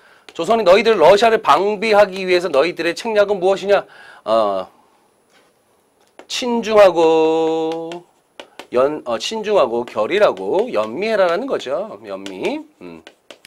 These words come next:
연미. 누구랑, 누구? 러시아를 막기 위해서는 말이야. 러시아. 라-, 방러를 위해서는 이렇게 해야 되는 게 너희들의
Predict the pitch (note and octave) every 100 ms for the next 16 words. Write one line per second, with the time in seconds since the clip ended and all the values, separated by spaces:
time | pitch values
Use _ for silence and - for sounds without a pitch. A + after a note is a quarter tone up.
0 | - - _ - F#2+ F#2+ A2+ A2+ G2 F#2
1 | D#3 G#3 G#3 G#3 G3+ C#3+ F3 G#3+ G#3+ -
2 | - A2+ C3 C#3+ A#2 F3+ A#3+ A#2+ - A3+
3 | F#3 C#3 A2+ G2 F#2 E2+ A2 C3 G2 E2+
4 | E2 G2 A2+ D3+ E3+ E3 D#3 D#3 A3 A3+
5 | A3+ A3 E3 D3+ D3 E3+ B2 C#3 G3+ G#3+
6 | F3 B2+ F3 F#3+ D#3+ C3+ E3+ G#3